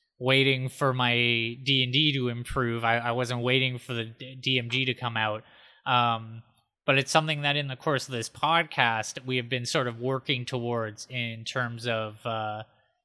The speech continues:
you know, getting to this point where I'm not flying quite so blind. So, um, man,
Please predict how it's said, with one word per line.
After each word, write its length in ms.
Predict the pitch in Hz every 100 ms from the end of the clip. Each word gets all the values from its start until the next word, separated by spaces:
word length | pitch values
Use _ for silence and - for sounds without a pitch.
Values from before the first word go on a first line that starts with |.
| _
you 100 | 190
know, 140 | 165 143
getting 320 | 160 202 196
to 120 | -
this 200 | 165 143
point 540 | - - 165 160 143 127
where 200 | 143 139
I'm 200 | 131 127
not 380 | 131 139 139 131 - _ _
flying 760 | - - 139 131 135 131 131 123
quite 500 | - - 135 123 123
so 240 | - 113
blind. 540 | 113 117 113 98 101 - - _ _ _ _ _ _ _ _ _ _ _ -
So, 580 | - - 208 180 127 104 _ - _ _ _ _ _ -
um, 600 | 160 156 147 139 127 117 _ _ _ _
man, 560 | 131 139 190 151 110